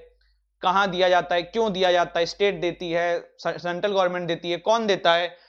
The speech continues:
तो ऐसी सिचुएशन में आपको स्मार्ट वर्क करना है। आपको जब इनर लाइन परमिट के बारे में नहीं पता है, आपको पता है कि आपने कभी भी इसके बारे में नहीं सुना है, आपने कभी भी इसका नोट्स नहीं बनाया है, तुरंत आईएलपी के बारे में जाके Google पे लिखो, आईएलपी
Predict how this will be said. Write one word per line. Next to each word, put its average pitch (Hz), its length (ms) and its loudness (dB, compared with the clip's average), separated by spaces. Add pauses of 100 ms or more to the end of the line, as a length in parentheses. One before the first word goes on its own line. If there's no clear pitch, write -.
(260)
तो - 240 0
ऐसी 196 200 0
सिचुएशन 262 400 0
में 277 120 0
आपको 269 300 2
स्मार्ट 208 420 0
वर्क 233 240 2
करना 175 240 0
है। 233 200 0 (300)
आपको 190 340 2
जब 320 140 0
इनर 214 220 0
लाइन 254 200 2
परमिट 214 340 0
के 247 100 -2
बारे 226 200 2
में 233 80 -4
नहीं 202 240 -2
पता 165 260 -4
है, 127 240 -12
आपको 190 280 2
पता 240 260 2
है 247 80 2
कि 247 100 -2
आपने 240 260 2
कभी 208 280 -2
भी 240 100 -2
इसके 233 200 -6
बारे 214 180 2
में 220 100 -4
नहीं 196 180 -4
सुना 202 220 -6
है, 196 60 2
आपने 202 160 -4
कभी 185 220 -4
भी 208 60 -6
इसका 220 180 -4
नोट्स 196 280 -4
नहीं 202 180 -2
बनाया 175 320 2
है, 226 100 4 (480)
तुरंत 311 420 2
आईएलपी 220 520 2
के 247 120 2
बारे 214 200 6
में 220 120 -2
जाके 208 240 2
Google 185 340 0
पे 202 60 2
लिखो, 185 300 2 (680)
आईएलपी 220 1160 0